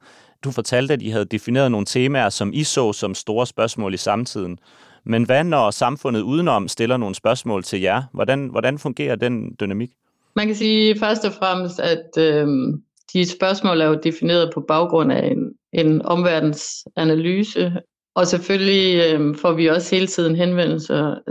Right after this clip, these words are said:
Speaker 2: som Kjeld nævner, fra andre institutioner, der ønsker at samarbejde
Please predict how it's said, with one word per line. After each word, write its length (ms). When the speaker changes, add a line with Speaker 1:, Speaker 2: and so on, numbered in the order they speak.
Speaker 2:
som 140
Kjeld 300
nævner, 380
fra 540
andre 280
institutioner, 760
der 120
ønsker 340
at 100
samarbejde 720